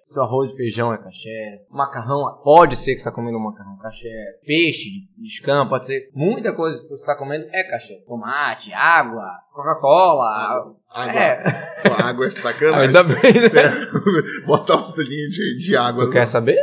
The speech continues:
Speaker 1: Tem água que é pro-, problemática.
Speaker 2: Ué, como?
Speaker 1: Tem, água
Speaker 2: Mas
Speaker 1: que é
Speaker 2: é
Speaker 1: problemática.
Speaker 2: água.
Speaker 1: Tem.
Speaker 2: Como é que ela dá problema?
Speaker 1: Skin cariol.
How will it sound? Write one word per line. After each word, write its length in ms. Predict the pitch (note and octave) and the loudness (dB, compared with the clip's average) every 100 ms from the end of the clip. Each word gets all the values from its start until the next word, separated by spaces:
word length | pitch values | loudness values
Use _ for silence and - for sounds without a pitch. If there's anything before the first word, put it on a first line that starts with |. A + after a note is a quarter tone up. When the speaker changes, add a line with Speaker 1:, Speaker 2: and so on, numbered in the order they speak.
| - | -2
Speaker 1:
Tem 160 | D3+ D3 | -2 -2
água 220 | C#3 A#2+ | -2 -4
que 60 | B2 | -4
é 20 | |
pro-, 280 | C3 C#3 C#3+ | -2 -4 -6
problemática. 540 | C#3+ C#3 F3 E3 - _ | -4 -2 -2 -6 -10 _
Speaker 2:
Ué, 200 | E3 A3 G3+ | 2 2 4
como? 420 | C4 C#4 E3 - - | 0 2 -2 -4 -6
Speaker 1:
Tem, 340 | A#2 A2 A#2+ | -2 2 4
água 120 | C3 B3+ | 4 4
Speaker 2:
Mas 140 | A3 | 2
Speaker 1:
que 60 | C4+ | 4
é 40 | |
Speaker 2:
é 20 | B3+ | 4
Speaker 1:
problemática. 280 | B3+ C4 | 4 2
Speaker 2:
água. 160 | G#3 F#3 | 4 4
Speaker 1:
Tem. 460 | A#2 A#2 C3+ - - _ | 4 0 -2 -6 -16 _
Speaker 2:
Como 200 | C4+ C#4+ | -4 0
é 60 | B3+ | 0
que 80 | G#3+ | 0
ela 120 | G#3+ | 0
dá 80 | F#3+ | 0
problema? 300 | F#3+ E3+ D3 | 0 0 -2
Speaker 1:
Skin 380 | - F3+ A3 A3 | -4 -6 -6 -4
cariol. 520 | F3 D#3 B2 F#2+ | -2 0 -2 -6